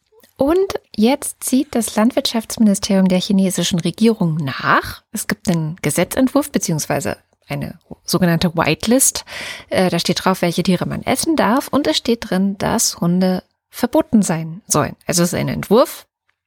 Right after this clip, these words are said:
Und das ist auch alles noch nicht spruchreif, aber es sieht so aus, als würde China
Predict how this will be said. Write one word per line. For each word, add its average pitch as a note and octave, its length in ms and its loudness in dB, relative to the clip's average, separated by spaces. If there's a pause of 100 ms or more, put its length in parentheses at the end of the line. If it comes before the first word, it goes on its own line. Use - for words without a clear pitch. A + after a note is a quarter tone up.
(220)
Und E3 140 -4
das - 260 -4
ist - 180 -4
auch - 160 -8
alles D#3 240 -2
noch E3 100 -2
nicht - 160 -4
spruchreif, - 460 -2
aber F3 280 0
es E3+ 100 -2
sieht - 140 -4
so E3+ 80 2
aus, D#3+ 180 0
als - 180 -6
würde E3+ 180 2
China D#3 440 -2